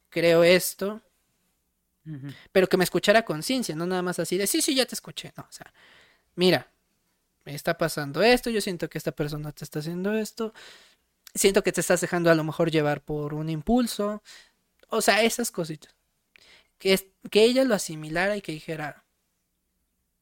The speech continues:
Speaker 1: "A ver, a lo mejor tienes razón, ¿no? A lo mejor estoy tomando una decisión demasiado precipitada. Quizá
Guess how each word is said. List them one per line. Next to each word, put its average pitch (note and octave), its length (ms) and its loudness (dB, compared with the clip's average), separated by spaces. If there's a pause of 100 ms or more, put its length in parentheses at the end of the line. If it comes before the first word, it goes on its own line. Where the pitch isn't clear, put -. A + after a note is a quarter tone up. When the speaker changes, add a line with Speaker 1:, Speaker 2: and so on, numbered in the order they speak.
(120)
Speaker 1:
"A D#3+ 120 -10
ver, D3 100 -2
a D#3+ 60 0
lo D#3 60 -4
mejor E3 260 0
tienes E3+ 260 0
razón, D3+ 380 -2
¿no? D3+ 100 -14
A E3 60 -12
lo E3+ 80 -12
mejor D#3+ 340 -4 (300)
estoy F3 180 0
tomando F3 320 0
una F3+ 140 -2
decisión E3 420 -4
demasiado E3+ 440 -4
precipitada. E3 920 -2 (920)
Quizá E3 760 0